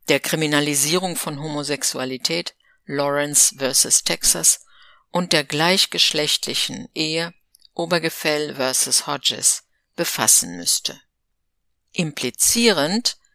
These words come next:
diese Urteile seien ebenfalls falsch gefällt worden. Die religiöse Rechte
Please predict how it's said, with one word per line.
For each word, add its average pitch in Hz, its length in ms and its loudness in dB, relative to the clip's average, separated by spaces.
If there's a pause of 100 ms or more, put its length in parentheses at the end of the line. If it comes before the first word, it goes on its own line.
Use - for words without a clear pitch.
(340)
diese 226 320 4
Urteile 156 520 -2
seien 190 280 0
ebenfalls 131 540 -2
falsch - 380 0
gefällt - 440 -8
worden. - 320 -18 (1800)
Die 143 60 -4
religiöse 135 520 0
Rechte 147 420 0